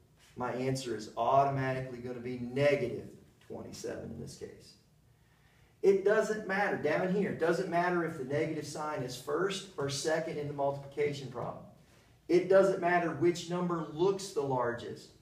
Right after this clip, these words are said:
If I have different signs, in my mind, I just multiply the absolute values.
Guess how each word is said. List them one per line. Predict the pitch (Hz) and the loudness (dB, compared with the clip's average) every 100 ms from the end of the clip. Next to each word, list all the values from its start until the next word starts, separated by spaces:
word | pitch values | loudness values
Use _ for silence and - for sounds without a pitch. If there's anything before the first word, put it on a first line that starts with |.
| _ _ _ _ _ _ _ - | _ _ _ _ _ _ _ 2
If | 156 170 - - - - - | 6 6 4 -6 -18 -14 -4
I | 139 | -2
have | 139 143 - | -2 -4 -4
different | 135 147 143 175 - | 2 2 2 -4 -4
signs, | - 139 143 202 220 - - - _ _ _ _ _ _ _ _ _ | -4 -2 0 -2 -4 -8 -18 -20 _ _ _ _ _ _ _ _ _
in | 139 131 | 0 2
my | 127 | 2
mind, | 117 120 135 175 180 - | 0 0 2 2 -2 -4
I | 117 | -8
just | 127 123 120 | -6 -8 -6
multiply | 117 131 - - 143 147 143 143 | -2 -2 -4 -8 -4 -2 0 -2
the | 135 | -2
absolute | 131 135 135 - 160 160 | 0 -2 -4 -6 -6 -4
values. | 143 135 135 - | -2 0 -2 -6